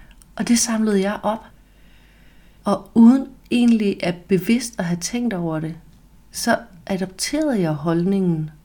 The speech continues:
og så synes jeg også, at orange var grim. Lige indtil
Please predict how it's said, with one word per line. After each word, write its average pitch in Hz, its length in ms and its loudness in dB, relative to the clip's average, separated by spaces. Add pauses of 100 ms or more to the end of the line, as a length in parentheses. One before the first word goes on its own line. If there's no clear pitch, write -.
og 196 120 -10
så 233 120 -8
synes 233 380 0
jeg 233 100 -6
også, 233 300 -4
at 269 100 -8
orange 156 500 -4
var 151 80 -4
grim. 151 280 -8 (960)
Lige 269 440 2 (100)
indtil 220 640 -2